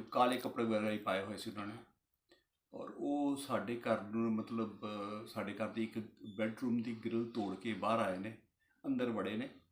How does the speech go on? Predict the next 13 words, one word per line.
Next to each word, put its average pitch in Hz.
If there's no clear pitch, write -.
ਉਹਨਾਂ 127
ਨੇ 123
ਸਾਡੇ 110
ਬੈੱਡਰੂਮ 123
ਦੀ 123
ਅਲਮਾਰੀ 107
ਵਗੈਰਾ 113
ਚੈੱਕ 117
ਕੀਤੀ 101
ਹੈ -
ਤੇ 104
ਵੈਸੇ 107
ਹੀ 175